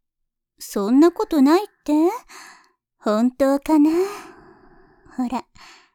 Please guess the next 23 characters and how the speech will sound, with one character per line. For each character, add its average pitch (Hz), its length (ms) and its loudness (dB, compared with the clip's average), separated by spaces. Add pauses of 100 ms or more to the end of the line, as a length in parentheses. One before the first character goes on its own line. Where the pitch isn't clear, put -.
(280)
顔、 220 800 -6 (760)
覗 240 260 0
き 277 120 0
込 285 240 4
ん 294 80 8
じ 311 80 0
ゃ 302 140 4
う - 20 4
わ 269 100 0
よ。 254 180 0 (3250)
あ、 254 40 0
見 226 260 0
ら 277 120 0
れ 349 100 0
る 415 160 0
の 392 80 6
が 330 120 8
嫌 302 180 6
だ 392 100 2
か 370 160 0
ら 330 100 4
っ 330 40 2
て、 311 380 -2